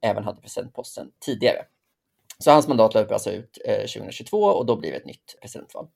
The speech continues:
Sen har man ett parlament med två kammare och man kan väl lite förstå det som, eh, liksom, har man lite koll på hur brittiska parlamentet ser ut så är det lite liknande.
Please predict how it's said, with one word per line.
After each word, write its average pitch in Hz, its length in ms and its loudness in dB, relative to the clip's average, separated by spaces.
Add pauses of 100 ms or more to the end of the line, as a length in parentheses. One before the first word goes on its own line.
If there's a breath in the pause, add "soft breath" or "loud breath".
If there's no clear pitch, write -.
(100)
Sen 220 140 4
har 185 80 8
man 143 180 4
ett - 360 -4
parlament 120 560 0 (120)
med 127 380 4 (380)
två 151 220 4
kammare 120 560 -2 (160)
och 143 240 2 (140)
man 165 140 -4
kan 208 80 -6
väl 208 100 -2
lite 247 380 -6
förstå 180 300 0
det 110 80 -2
som, 117 200 -2 (360)
eh, 95 280 -6
liksom, 139 160 -8
har 143 60 -2
man 151 120 0
lite 165 160 -6
koll 139 160 0
på 165 100 -4
hur 170 60 -4
brittiska 165 580 -10
parlamentet 107 420 -2
ser - 120 -8
ut - 160 -18
så - 80 0
är 131 60 6
det 120 60 0
lite 101 200 -4
liknande. 120 540 -4